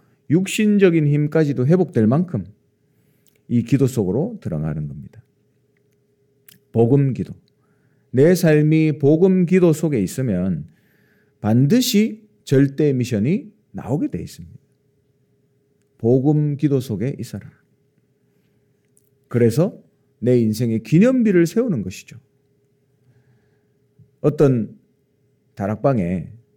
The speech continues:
중직자 한 분이 포럼하시더라고요. 회사에서 사람들하고 자꾸 갈등이 있으니까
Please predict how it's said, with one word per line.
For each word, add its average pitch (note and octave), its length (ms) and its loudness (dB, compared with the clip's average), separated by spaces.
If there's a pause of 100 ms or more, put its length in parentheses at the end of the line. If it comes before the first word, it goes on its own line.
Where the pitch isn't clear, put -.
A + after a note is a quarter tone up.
(500)
중직자 C3 480 -2
한 C3 160 -2
분이 G#2 340 -2 (220)
포럼하시더라고요. F#2+ 760 -6 (880)
회사에서 A2 800 0 (720)
사람들하고 A#2+ 960 0 (100)
자꾸 - 280 -10
갈등이 C#3+ 360 -2
있으니까 G2+ 560 -8